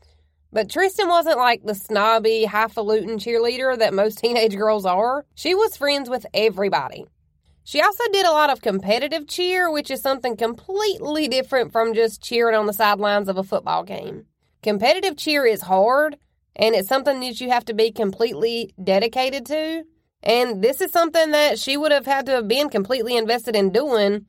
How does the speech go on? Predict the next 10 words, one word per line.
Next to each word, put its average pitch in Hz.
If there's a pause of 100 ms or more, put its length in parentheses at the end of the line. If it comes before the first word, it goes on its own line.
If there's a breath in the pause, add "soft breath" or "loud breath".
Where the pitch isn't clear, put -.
because 202
this 294
isn't 302
just 240
your 233
typical 226
high 220
school 220
cheerleading 196
program. 180